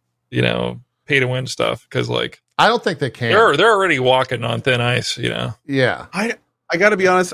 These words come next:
Speaker 3: I don't think they're gonna pay to win, but I think they're gonna, I think,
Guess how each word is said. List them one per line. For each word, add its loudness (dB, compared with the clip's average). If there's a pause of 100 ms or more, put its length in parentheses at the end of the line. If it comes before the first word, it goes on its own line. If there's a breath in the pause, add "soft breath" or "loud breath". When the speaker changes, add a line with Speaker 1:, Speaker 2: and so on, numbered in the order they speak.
(120)
Speaker 3:
I 4
don't 4
think 0
they're 2
gonna -2
pay -2
to 0
win, -6 (240)
but 2
I 6
think -4
they're -4
gonna, -4
I 2
think, -6